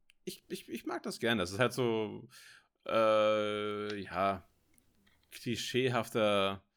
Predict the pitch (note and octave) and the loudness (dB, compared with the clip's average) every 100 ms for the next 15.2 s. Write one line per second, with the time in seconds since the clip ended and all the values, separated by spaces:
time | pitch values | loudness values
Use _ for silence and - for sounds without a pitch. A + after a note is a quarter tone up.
0 | _ _ _ _ - F2 F#2 F2 F2 - | _ _ _ _ -6 -4 -4 -6 -10 -18
1 | _ - - - - A2+ G#2+ A2 G#2+ G#2 | _ -20 -20 -12 -4 -2 2 4 6 4
2 | G#2 G2+ _ _ _ _ _ - - F2+ | 0 -8 _ _ _ _ _ -12 -2 0
3 | G2 G2 - G#2+ G2+ G2+ F2+ F2+ - _ | 2 -2 -6 -6 -4 -2 -2 -4 -10 _
4 | _ _ F#2+ F2 - - G#2+ G2 - G#2 | _ _ -6 -6 -10 -12 -10 -8 -8 -8
5 | - E2 - F2+ F#2 F#2 F2+ - - - | -10 -14 -6 -2 2 2 0 -4 -12 -10
6 | E2 E2 D#2+ - _ - G2+ F2+ E2+ C#2+ | -8 -8 -12 -16 _ -4 -4 -4 -6 -6
7 | F2+ F2 F2 E2+ E2 - - - - G#3 | -4 -4 -4 -8 -14 -18 -20 -8 4 6
8 | A#3 - - - A#3 - - - C#4 - | 6 0 -12 -12 -6 -6 -6 -8 -10 -6
9 | - - C3 F3+ F3+ - D#3 C#3 B2 G#2+ | -6 2 4 4 0 -6 -8 -6 -4 -4
10 | A2 - C#3 C#3 A#2+ - - - - - | -4 -4 0 2 0 -4 -14 -20 -14 0
11 | A#2 A#2+ - - - - B2+ - C#3+ D#3+ | 4 4 2 -8 -6 -2 -2 2 2 2
12 | C3+ A#2+ G2+ A2+ A#2+ A#2+ A2 - - A2 | 2 0 2 2 2 -2 -4 -8 -2 -2
13 | G#2+ - A2+ F#2 G2+ G2+ F#2+ F#2 G2 F2+ | -2 -2 0 0 0 0 -2 -2 -4 -2
14 | F2 F2+ F2 F2 - F#2+ G2 - G2+ - | 2 2 0 -6 -8 -8 -10 -4 -2 0
15 | G#2+ G#2 | 0 -2